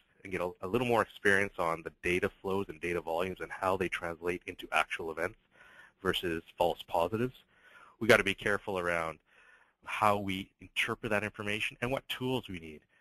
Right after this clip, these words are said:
We have a number of tools, as I'm sure most utilities do, for presenting both data visually, textually, in geographic context.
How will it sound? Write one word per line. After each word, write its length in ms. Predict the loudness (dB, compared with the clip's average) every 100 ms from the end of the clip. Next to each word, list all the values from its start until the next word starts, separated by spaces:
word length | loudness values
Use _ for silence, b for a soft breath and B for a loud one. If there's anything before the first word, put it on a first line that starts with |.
| b b _
We 120 | 0 0
have 80 |
a 40 | 0
number 340 | 0 0 0
of 100 | -2
tools, 260 | -4 -10 -10
as 60 | -10 -10
I'm 60 | -4
sure 220 | -4 -4
most 280 | -8 -10 -16
utilities 500 | -10 -6 -6 -8 -12 -16
do, 240 | -16 -16 -20 _ _
for 100 | -10
presenting 540 | -6 -2 0 -2 -6
both 200 | -8 -8 -4
data 360 | 0 2 2 0 -4 _
visually, 520 | 0 2 2 0 -2 B B B B B
textually, 640 | 0 2 2 2 4 2 0
in 100 | -4 0
geographic 640 | 0 0 4 4 4 -6 -8 -20
context. 480 | -2 0 0 -4 -6